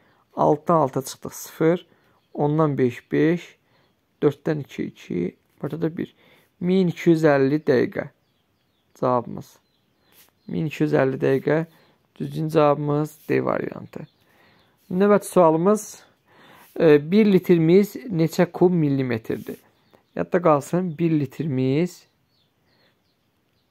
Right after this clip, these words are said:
bir kub desimetrdir. Kub desimetrdən kiçikdir bir kub santimetr, bir kub santimetrdən də kiçik olan bir kub millimetrdir. Bunların hər birinin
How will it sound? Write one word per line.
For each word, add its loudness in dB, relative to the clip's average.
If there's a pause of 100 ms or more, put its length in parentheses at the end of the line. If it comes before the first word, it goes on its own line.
(240)
bir 4
kub -6
desimetrdir. -2 (1400)
Kub 0
desimetrdən 6
kiçikdir 2 (680)
bir 4
kub -6
santimetr, 0 (760)
bir 2
kub -2
santimetrdən 0
də 0
kiçik 0
olan 2 (680)
bir 4
kub 0
millimetrdir. -2 (600)
Bunların 6
hər 2
birinin 2